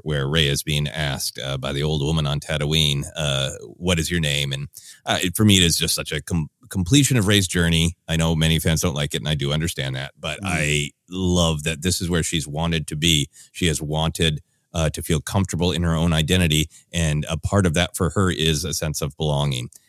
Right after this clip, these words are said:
Speaker 2: Mm-hmm.
Speaker 1: And so it's a happy moment to me for Rey when she proudly proclaims that she is Rey Skywalker. It's a triumph of, uh, connection and found family. And then, uh, on top of that, I, I think it's such a happy moment for Luke and Leia to see them looking at, at Rey with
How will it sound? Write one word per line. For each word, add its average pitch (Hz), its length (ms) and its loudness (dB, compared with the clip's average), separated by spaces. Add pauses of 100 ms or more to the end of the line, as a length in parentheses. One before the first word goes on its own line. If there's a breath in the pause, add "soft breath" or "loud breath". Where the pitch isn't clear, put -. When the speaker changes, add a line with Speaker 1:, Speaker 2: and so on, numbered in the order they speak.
Speaker 2:
Mm-hmm. 87 120 -12
Speaker 1:
And 73 320 -2 (440)
so 82 220 -2
it's - 120 -2
a - 100 -4
happy 107 260 2
moment 101 280 2
to - 80 -8
me 98 120 0
for 87 160 -2
Rey 101 240 4
when 92 140 2
she 80 140 -6
proudly 87 420 0
proclaims 95 580 0
that 85 160 -4
she 92 220 0
is 82 180 0
Rey 92 140 2
Skywalker. 95 680 0
It's 69 140 -4
a 62 80 -14 (140)
triumph 101 500 2
of, 71 180 -4 (320 loud breath)
uh, 73 200 0
connection 98 520 0
and 76 160 0
found 87 320 0
family. 107 460 2 (480 loud breath)
And 127 160 4
then, 131 220 4 (160)
uh, 110 200 2
on 104 160 4
top 175 220 4
of 110 60 2
that, 82 300 2 (120)
I, 101 80 -2 (180)
I 95 120 0
think 170 240 4
it's 78 120 0
such - 300 2
a 76 80 -2
happy 90 300 2
moment 87 260 2
for 73 140 -4
Luke 85 240 2
and 73 120 2
Leia 76 340 2 (100)
to - 120 -10
see - 160 0
them 78 280 2 (100)
looking 92 580 0 (140)
at, 82 260 -6
at 90 200 -2
Rey 92 180 2
with 73 240 -2